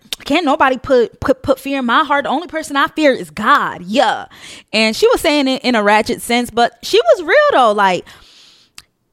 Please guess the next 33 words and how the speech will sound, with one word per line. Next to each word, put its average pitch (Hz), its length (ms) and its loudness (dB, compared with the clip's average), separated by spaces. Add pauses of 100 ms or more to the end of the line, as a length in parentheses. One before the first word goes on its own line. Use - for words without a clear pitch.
(160)
you 302 480 4
do 294 140 -2
not 277 260 2
have 285 340 -4
to 233 140 -4
fear 269 360 -2
other 233 200 0
people. 180 520 -8 (280)
The 214 220 -4
only 381 240 0
person 370 260 -4
you 339 60 -6
gotta 302 180 0
fear 320 220 -4
is 233 120 -2
God. 247 380 0 (140)
Put - 180 -8
your 349 100 -10
trust 349 240 -6
in 269 80 -8
God. 254 200 -2
He 320 120 -8
gonna 311 120 -8
protect 262 500 -10
you, 165 240 -12 (100)
period. 277 640 -4 (360)
Point 311 280 -2
blank. 269 360 -4 (240)
And 285 140 0
I 262 100 4
realized 233 640 -2 (1300)
I'm 262 160 -2
here, 247 640 -6